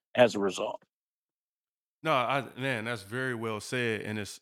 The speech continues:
Speaker 2: it's, I guess it's crazy. Like, there's, um, one, like you said, like,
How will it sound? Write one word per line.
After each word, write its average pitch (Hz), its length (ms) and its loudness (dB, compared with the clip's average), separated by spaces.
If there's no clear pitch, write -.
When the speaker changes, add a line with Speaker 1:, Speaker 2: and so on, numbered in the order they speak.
Speaker 2:
it's, 113 460 -10
I 127 80 2
guess 147 240 0
it's 120 120 -8
crazy. 127 500 -4
Like, 101 260 -8
there's, 104 420 -6
um, 110 540 -4
one, 147 400 0
like 131 200 2
you 131 80 -8
said, 131 420 0
like, 110 220 -2